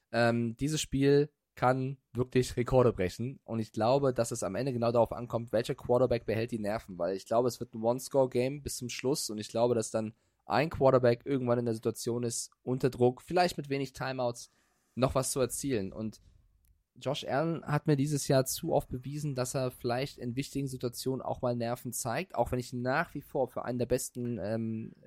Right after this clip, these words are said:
Quarterbacks der Liga halte. Und ja, die Bengals waren gegen die Ravens, wie gesagt, nicht auf, auf, auf dem Top-Niveau.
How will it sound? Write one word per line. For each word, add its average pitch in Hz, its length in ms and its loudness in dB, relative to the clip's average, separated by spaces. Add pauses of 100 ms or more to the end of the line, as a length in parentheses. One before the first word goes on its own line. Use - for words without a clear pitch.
(100)
Quarterbacks 113 420 0
der 110 100 -4
Liga 120 220 -2
halte. 98 360 -4 (560)
Und 110 260 -2
ja, 117 220 4
die 143 80 0
Bengals 131 420 0
waren 123 140 2
gegen 123 120 -2
die 113 100 0
Ravens, 123 460 -2 (200)
wie 113 120 -8
gesagt, 113 440 0
nicht 117 220 -2
auf, - 320 -2
auf, - 420 -8
auf - 120 -8
dem 110 140 -12
Top-Niveau. 139 680 4